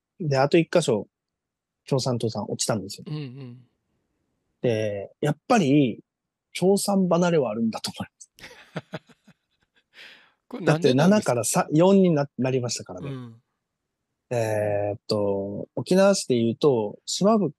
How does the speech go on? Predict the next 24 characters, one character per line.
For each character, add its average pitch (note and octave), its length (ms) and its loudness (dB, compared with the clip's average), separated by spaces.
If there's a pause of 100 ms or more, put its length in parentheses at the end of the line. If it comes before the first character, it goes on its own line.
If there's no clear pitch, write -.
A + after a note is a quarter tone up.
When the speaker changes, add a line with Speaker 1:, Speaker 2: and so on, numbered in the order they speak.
Speaker 1:
圭 B2 220 -2
介 - 160 -8
さ A2 140 -12
ん、 G2+ 100 -12
こ G#3 140 2
れ G3 100 6
だ D#3+ 100 4
か D3 60 2
ら、 C3 80 2
ま A#2+ 140 0
あ、 - 160 -10
他 C3+ 240 -2
の B2 160 -2
県 C#3 220 0
議 A2 80 0
の G#2 100 -6
分 A2+ 140 -2
析 G#2+ 260 -6
で G2+ 100 -6
す - 80 -10
け - 100 -14
ど、 - 240 -12
Speaker 2:
は B2+ 200 -12
い。 A#2 120 -20